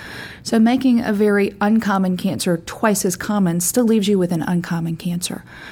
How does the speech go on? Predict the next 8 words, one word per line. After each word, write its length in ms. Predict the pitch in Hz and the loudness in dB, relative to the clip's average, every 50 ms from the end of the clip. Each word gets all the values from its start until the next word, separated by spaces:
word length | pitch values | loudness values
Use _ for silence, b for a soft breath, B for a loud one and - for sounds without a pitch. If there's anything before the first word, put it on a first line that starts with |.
| B B B | B B B
We 120 | B 254 254 | B 2 2
also 200 | 247 247 - 262 | 2 2 2 4
know 140 | 233 233 220 | 4 4 4
that 140 | 214 208 | 2 0
the 80 | 214 - | 0 -4
endometrial 640 | - - 202 202 202 196 190 208 214 - - 214 208 202 | -2 0 2 2 4 4 2 2 0 0 0 -2 -2 -2
cancer 500 | - - 208 202 196 - - 208 190 185 | -2 -2 0 0 0 0 0 -2 -2 -2
was 760 | 190 - - 196 196 185 180 180 185 185 185 - - - | -4 -6 -4 0 2 2 4 4 2 2 0 -2 -6 -8